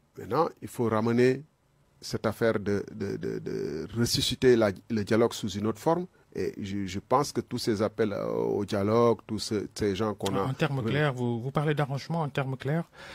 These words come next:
Speaker 2: Vous pensez qu'une puissance étrangère, l'allusion, on la connaît, hein, la France, vous pensez par exemple que la France est, est en train de, de tout manigancer pour faire revenir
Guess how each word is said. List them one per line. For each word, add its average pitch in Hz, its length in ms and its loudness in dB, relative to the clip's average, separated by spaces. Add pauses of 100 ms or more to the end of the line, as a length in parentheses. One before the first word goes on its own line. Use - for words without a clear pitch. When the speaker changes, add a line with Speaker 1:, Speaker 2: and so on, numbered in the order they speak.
(120)
Speaker 2:
Vous 117 80 2
pensez 131 360 4
qu'une 113 600 4
puissance 123 380 0
étrangère, 127 500 2
l'allusion, 113 500 0 (380)
on 113 60 -2
la 110 100 2
connaît, 147 320 2
hein, 127 160 4
la 113 140 2
France, 165 420 2
vous 110 80 4
pensez 127 300 0
par 110 160 -2
exemple 123 180 0
que - 60 2
la 107 100 4
France 156 440 4
est, 120 140 6 (340)
est 120 120 2
en 120 60 8
train 143 260 2
de, 120 400 2
de 117 80 2
tout 139 240 2
manigancer 127 640 2
pour - 180 -2
faire 131 220 2
revenir 127 480 0